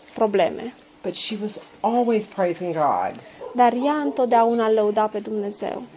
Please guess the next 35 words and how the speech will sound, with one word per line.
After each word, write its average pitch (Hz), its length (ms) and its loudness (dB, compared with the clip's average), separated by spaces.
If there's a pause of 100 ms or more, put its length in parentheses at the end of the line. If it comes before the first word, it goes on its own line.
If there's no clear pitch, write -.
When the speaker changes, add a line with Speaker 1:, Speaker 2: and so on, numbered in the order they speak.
(180)
Speaker 2:
She 254 340 4
and 240 100 6
I 226 120 0
became 214 280 -2
good 190 280 0
friends, 143 480 -2
even 175 220 2
though 175 140 2
she 180 180 -6
was 165 140 -4
much 202 420 4 (100)
older 160 220 2
than 147 120 -4
I 135 240 -2
was. 151 200 -4
Speaker 1:
Uh, 214 500 0 (420)
i-, 240 120 -6
uh, 233 340 4
ea 254 140 8
și 285 200 -4
cu - 60 -4
mine 240 340 2
am 220 120 2
devenit 220 340 0
prietene 233 460 0
bune, 269 480 -2
chiar 330 180 4
dacă 285 280 4
era 254 120 4
mult 247 240 0
mai 247 140 2
în 226 80 2
vârstă 214 340 -4
decât 208 280 -4
mine. 220 360 -8